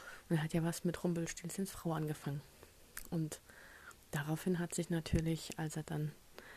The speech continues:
The Dark One wurde, hat er sich ja gerächt. Und, ähm,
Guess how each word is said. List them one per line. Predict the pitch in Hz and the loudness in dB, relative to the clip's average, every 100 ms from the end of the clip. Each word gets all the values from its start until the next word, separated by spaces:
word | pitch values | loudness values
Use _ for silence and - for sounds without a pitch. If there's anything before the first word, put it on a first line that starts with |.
| - - - - - | -18 -18 -20 -12 6
The | 170 156 | 6 8
Dark | 151 160 - | 4 8 10
One | 196 196 180 | 12 10 8
wurde, | 196 196 220 214 - - - - - | 8 10 8 6 0 -20 -18 -10 -4
hat | 180 | 0
er | 175 | 2
sich | 170 - | 2 0
ja | 165 | 0
gerächt. | - 175 170 - - - - - - - - - - | 0 0 0 -2 -6 -10 -12 -16 -14 -14 -14 -18 -4
Und, | 160 156 - - - - - - - - - - - - | 0 0 -2 -10 -16 -18 -18 -18 -18 -20 -20 -20 -20 0
ähm, | 190 170 160 | 2 2 2